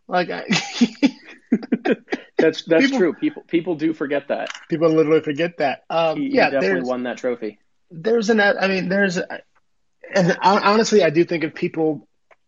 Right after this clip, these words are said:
Speaker 1: cared about college football the way they said they did, there'd be more F C S players just taken in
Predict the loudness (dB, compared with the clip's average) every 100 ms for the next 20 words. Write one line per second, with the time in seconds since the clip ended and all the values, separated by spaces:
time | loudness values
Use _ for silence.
0 | _ -2 0 2 0 0 -2 -2 -2 0
1 | 2 0 -2 -4 -4 -4 -2 -2 0 0
2 | 2 0 2 2 4 2 2 -2 -8 -10
3 | -10 -6 -4 -4 -8 -12 -8 -2 0 0
4 | -2 -2 -10